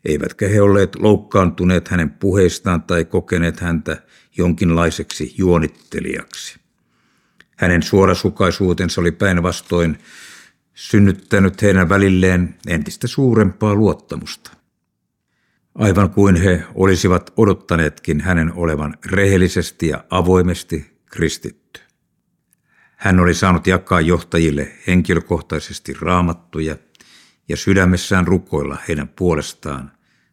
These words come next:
että he löytäisivät sen lehdiltä sanoman Jumalan armosta ja rakkaudesta. Se oli kaikki, mitä hän saattoi pienenä ihmisenä tehdä.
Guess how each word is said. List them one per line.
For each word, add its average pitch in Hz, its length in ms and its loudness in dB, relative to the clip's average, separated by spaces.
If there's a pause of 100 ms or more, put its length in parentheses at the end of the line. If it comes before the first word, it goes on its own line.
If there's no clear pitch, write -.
että 127 260 -2
he 123 120 4
löytäisivät 87 680 0
sen 78 220 -6
lehdiltä 82 380 -4
sanoman 85 600 0
Jumalan 85 500 0
armosta 71 540 -8 (140)
ja - 80 -12 (140)
rakkaudesta. - 840 -10 (1500)
Se - 160 -4
oli 76 140 0
kaikki, 92 720 -2
mitä 98 220 0
hän 95 140 2
saattoi 95 480 0
pienenä 101 540 2
ihmisenä 78 520 -6
tehdä. - 420 -8